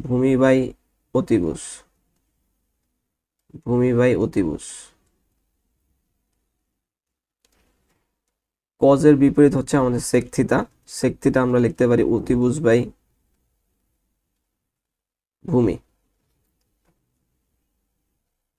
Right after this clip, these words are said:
যেহেতু cos আর sec একে অপরের বিপরীত, সেজন্য হচ্ছে আমরা এভাবে লিখতে পারি। এরপরে আসি হচ্ছে আমরা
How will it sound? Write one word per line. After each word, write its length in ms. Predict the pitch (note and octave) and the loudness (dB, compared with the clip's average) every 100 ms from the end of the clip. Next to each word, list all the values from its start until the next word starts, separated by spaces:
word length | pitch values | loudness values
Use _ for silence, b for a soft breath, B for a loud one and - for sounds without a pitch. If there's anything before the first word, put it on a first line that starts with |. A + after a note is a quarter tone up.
| _ _ _ _ | _ _ _ _
যেহেতু 440 | D3+ B2+ A#2 D3 - - | -4 -2 2 0 0 -2
cos 300 | B2+ C3 B2+ | 2 4 4
আর 140 | C3 B2+ | 2 2
sec 480 | - - C3+ A2 - | -4 2 6 6 2
একে 260 | A2+ A2+ C3+ | -2 0 0
অপরের 360 | B2 C#3+ B2+ B2 | 0 0 -2 0
বিপরীত, 360 | A#2+ C3+ E3+ | -2 0 0
সেজন্য 320 | - B2+ B2+ | 0 0 0
হচ্ছে 140 | A#2+ C#3 | -2 -4
আমরা 160 | C3 | -2
এভাবে 240 | A2 A#2 C3 | -2 0 -2
লিখতে 280 | B2 B2+ G2 | -2 0 -2
পারি। 180 | D#2+ - _ _ _ _ _ _ - | -2 -8 _ _ _ _ _ _ 2
এরপরে 320 | C#3+ D#3+ D#3 | 2 6 4
আসি 220 | D#3 - | 4 2
হচ্ছে 180 | C#3+ E3+ | 0 0
আমরা 200 | D#3+ | 0